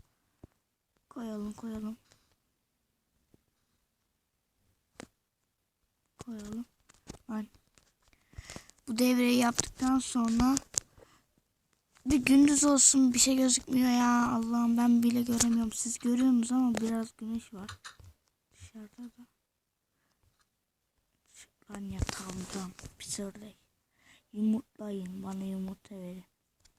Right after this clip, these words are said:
Daha çok tavuk yaratayım size.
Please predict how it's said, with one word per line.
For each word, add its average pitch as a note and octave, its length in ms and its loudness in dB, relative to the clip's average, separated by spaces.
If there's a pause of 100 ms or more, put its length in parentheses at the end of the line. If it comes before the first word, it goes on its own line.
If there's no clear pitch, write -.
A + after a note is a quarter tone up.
(840)
Daha G#3+ 180 -6
çok - 300 -10
tavuk A3+ 420 -10
yaratayım G#3 600 -12
size. A#3+ 440 -20